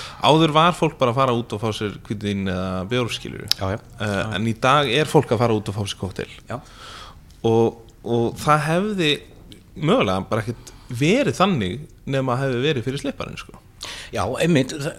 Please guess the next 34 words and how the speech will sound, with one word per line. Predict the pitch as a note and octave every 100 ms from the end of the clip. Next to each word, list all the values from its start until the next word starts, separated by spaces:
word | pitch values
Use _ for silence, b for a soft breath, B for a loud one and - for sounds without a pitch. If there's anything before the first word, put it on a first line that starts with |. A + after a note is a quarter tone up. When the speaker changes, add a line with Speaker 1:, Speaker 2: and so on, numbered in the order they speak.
| - -
Speaker 2:
<clears throat> | F3 D#3
og | -
það | E3
er | F3
kannski | F#3+ F3
líka | F3+ D#3+
þetta, | C3 - F2 F2 G2
að | A#2+
því | C3+
að | C#3 C3
við | D3+ E3 - - - -
létum | C#3 C#3 C3+
gestin | F3 - C#3+
ekki | A#2 A#2+
ráða. | A#2 G#2 C2 - - - G2
Ef | A#2
að | B2+ C3 - - - -
gesturinn | D3 F3 - D#3 C#3
ræður, | D3 D#3 G#2
þá | A#2+ B2+
er | E3
hann | E3+ A#2+
bara | A2+ A2
í | B2
einni | A#2+ - A2 G2+ -
línu, | A#2+ C#3+ C#3+ E2+ E2+
skilur. | - -
Speaker 1:
Mhm. | A#2
Speaker 2:
Það | A2+ B2
er | D3 C3+
okkar | E3+ - F3+
starf | - C#3 G2+ F2
sem | - G#2+
barþjóna, | - C#3+ E3 - F#2+ D#2 A2